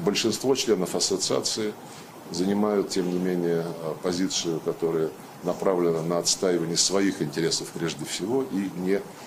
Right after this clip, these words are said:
подчинять действия асиан интересам внерегиональных игроков. А позицию России, позицию Китая, которые выступают за, как я уже сказал, сохранение центральной роли асиан, наши партнеры оценивают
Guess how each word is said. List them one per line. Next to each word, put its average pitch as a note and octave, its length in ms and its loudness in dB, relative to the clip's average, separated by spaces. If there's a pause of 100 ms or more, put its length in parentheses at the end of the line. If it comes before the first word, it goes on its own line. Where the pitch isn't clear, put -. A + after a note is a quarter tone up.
(280)
подчинять F#2 560 2
действия D#2+ 520 2 (220)
асиан A#2 500 0 (420)
интересам F2 640 2
внерегиональных E2+ 960 2 (440)
игроков. E2+ 520 0 (680)
А - 80 -4
позицию F#2+ 500 2
России, B2+ 360 2
позицию E2+ 520 0
Китая, A2+ 540 0 (340)
которые E2+ 500 0 (180)
выступают D#2+ 720 0
за, D#2 200 0
как D2+ 240 -8
я D#2 120 0
уже D#2 160 -4
сказал, D#2 420 -2
сохранение E2 840 -2 (600)
центральной F2 640 0
роли D#2 240 2
асиан, B2 480 0 (360)
наши F#2+ 220 -2
партнеры G2 500 0
оценивают E2 600 0